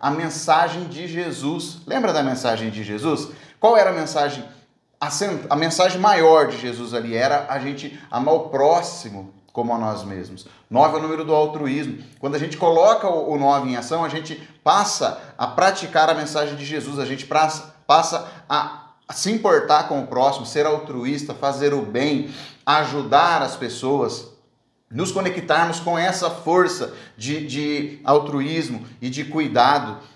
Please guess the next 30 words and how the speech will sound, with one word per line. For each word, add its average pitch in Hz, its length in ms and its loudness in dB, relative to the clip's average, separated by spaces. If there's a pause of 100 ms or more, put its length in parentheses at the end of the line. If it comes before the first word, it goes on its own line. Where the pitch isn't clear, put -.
Quando 226 320 2
a 175 40 2
gente 143 260 -6
faz 113 380 -2
isso, - 340 -4 (260)
essa 180 400 4
justiça 185 760 -2
do 170 100 -2
número 160 300 0
oito, 139 240 4
que 123 100 -4
já 185 160 6
está 196 280 2
ativa, 156 360 -4
e 147 60 2
aquela 170 240 2
iniciativa 220 680 0
do 226 120 -2
número 220 340 2
um, 147 400 -2
que - 80 -12
a 127 60 -6
gente 143 200 -6
já 190 200 6
saiu 190 320 2
do 160 80 -4
lugar, 139 560 2 (280)
ela 170 520 2 (180)
se 190 180 -6
funde, 156 500 -8